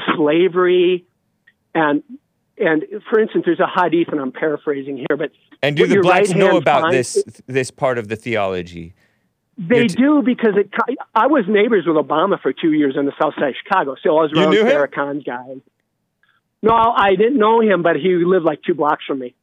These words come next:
Speaker 2: Oh, okay.
Speaker 1: <laughs> It, it was in early two thousands. But, uh, and so you could see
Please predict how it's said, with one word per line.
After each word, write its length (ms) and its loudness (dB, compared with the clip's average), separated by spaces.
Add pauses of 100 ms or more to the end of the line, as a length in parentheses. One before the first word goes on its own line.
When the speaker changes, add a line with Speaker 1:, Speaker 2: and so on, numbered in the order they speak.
Speaker 2:
Oh, 300 0
okay. 160 -10
Speaker 1:
<laughs> 600 -8
It, 160 0 (220)
it 60 -2
was 100 2
in 120 4
early 320 4
two 120 0
thousands. 540 -4 (580)
But, 120 4
uh, 120 2 (600)
and 160 0 (120)
so 160 4
you 260 0
could 240 -4 (240)
see 540 0